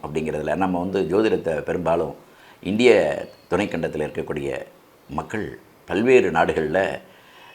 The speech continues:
வியாபித்திருக்கிறார்கள். அவர்களுக்கெல்லாம் நமக்கு என்ன சொல்றோம் அப்படின்னா, அதாவது இந்து தர்மப்படி சனி பகவான் இந்த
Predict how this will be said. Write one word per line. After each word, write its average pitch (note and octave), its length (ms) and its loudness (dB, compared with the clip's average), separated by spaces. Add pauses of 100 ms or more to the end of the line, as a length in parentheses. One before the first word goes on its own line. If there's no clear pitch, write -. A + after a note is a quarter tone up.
(100)
வியாபித்திருக்கிறார்கள். F2 1000 2 (100)
அவர்களுக்கெல்லாம் G#2+ 720 4
நமக்கு E2+ 340 0
என்ன E2 200 0 (260)
சொல்றோம் D2+ 360 -2
அப்படின்னா, C#2 400 -6 (640)
அதாவது G#2+ 360 6 (200)
இந்து A#2 280 4 (440)
தர்மப்படி F2 520 0 (300)
சனி G#2+ 240 0
பகவான் A2 400 4
இந்த F2 240 -2